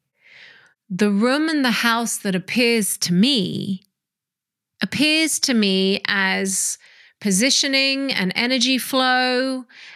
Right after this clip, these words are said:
and whether the, the energy is right and in alignment, I immediately see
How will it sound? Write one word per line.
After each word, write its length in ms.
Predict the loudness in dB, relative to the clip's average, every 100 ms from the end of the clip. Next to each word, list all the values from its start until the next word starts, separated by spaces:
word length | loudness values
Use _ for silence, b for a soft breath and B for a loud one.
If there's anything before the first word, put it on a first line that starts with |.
| _ 0
and 640 | 2 4 2 2 2 0
whether 540 | -2 0 2 2 0 0
the, 720 | 2 2 2 2 2 0 -2 -4
the 220 | 0 2
energy 560 | 2 0 0 0 0 0
is 180 | -2 0
right 400 | 0 0 0 -2
and 140 | 0
in 120 | 2
alignment, 840 | 2 2 2 0 0 0 0 -2 -6 B B B B -2
I 100 | 2
immediately 880 | 4 4 4 2 2 0 0 -2
see 880 | -2 -4 0 0 0 0 -2 -2 -6